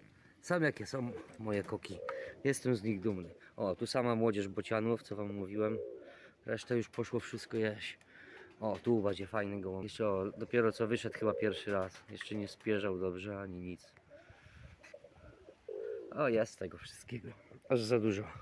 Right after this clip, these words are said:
Jajek teraz mam pod dostatkiem. Gru-, kurio gołębi. O, pokażę wam tutaj, jak one zajadają. O.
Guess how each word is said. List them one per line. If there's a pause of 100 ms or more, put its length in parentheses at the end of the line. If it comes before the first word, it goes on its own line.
(4000)
Jajek
teraz
mam
pod
dostatkiem. (160)
Gru-,
kurio
gołębi. (1800)
O,
pokażę
wam
tutaj,
jak
one
zajadają. (1400)
O.